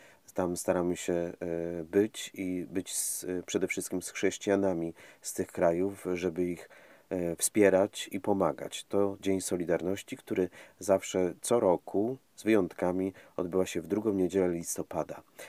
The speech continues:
W dwa tysiące jedenastym roku mieliśmy Dzień Solidarności z Sudanem. Dzisiaj byśmy powiedzieli już, e, z Sudanem Południowym. Em, bardzo się cieszę, że w naszym studiu Pomocy Kościołowi w Potrzebie mamy, mm, bardzo,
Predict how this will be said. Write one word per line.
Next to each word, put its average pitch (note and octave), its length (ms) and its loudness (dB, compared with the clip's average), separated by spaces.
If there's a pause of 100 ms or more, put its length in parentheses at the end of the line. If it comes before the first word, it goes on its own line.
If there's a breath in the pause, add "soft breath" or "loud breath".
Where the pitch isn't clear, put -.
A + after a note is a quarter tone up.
(120)
W - 20 -20
dwa B2+ 120 8
tysiące D#3+ 360 4
jedenastym B2 540 4
roku B2 260 2
mieliśmy G#2 420 2
Dzień G#2+ 180 4
Solidarności F#2+ 960 -2
z - 60 0
Sudanem. F2 720 0 (340 loud breath)
Dzisiaj F#2+ 200 0
byśmy F#2+ 260 -4
powiedzieli F#2+ 460 0
już, F2+ 320 -2
e, E2+ 200 -4
z - 40 -8
Sudanem F2+ 440 0
Południowym. F2+ 720 -2 (400 loud breath)
Em, E2 540 -4 (920)
bardzo A2 220 2
się F#2+ 160 -2
cieszę, A2+ 340 0
że F#2 280 -2
w - 140 -20
naszym F2 320 -2
studiu G2 580 0
Pomocy F2+ 360 -2
Kościołowi E2 460 -4
w - 60 -20
Potrzebie G#2 520 0 (300 loud breath)
mamy, F#2 400 0 (180)
mm, F2+ 420 -2
bardzo, G2 520 2